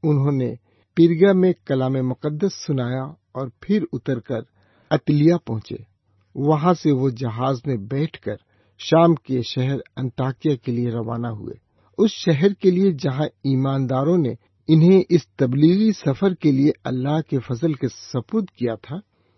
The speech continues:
یوں انہوں نے اپنی اس خدمت کو پورا کیا۔ انطاکیہ پہنچ کر انہوں نے ایمانداروں کو جمع کر کے ان تمام کاموں کا بیان کیا جو اللہ نے ان کے وسیلے سے کیے تھے۔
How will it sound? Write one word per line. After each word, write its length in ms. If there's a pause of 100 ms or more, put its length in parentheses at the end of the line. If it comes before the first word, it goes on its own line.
(120)
یوں 320
انہوں 320
نے 140 (140)
اپنی 320 (360)
اس 180
خدمت 420
کو 140
پورا 380
کیا۔ 260 (460)
انطاکیہ 680
پہنچ 280
کر 160 (460)
انہوں 240
نے 120
ایمانداروں 920
کو 140
جمع 340
کر 220
کے 260 (340)
ان 140 (160)
تمام 400
کاموں 380
کا 140
بیان 360
کیا 240 (360)
جو 220 (100)
اللہ 360
نے 180 (140)
ان 140
کے 180
وسیلے 440
سے 180
کیے 320
تھے۔ 220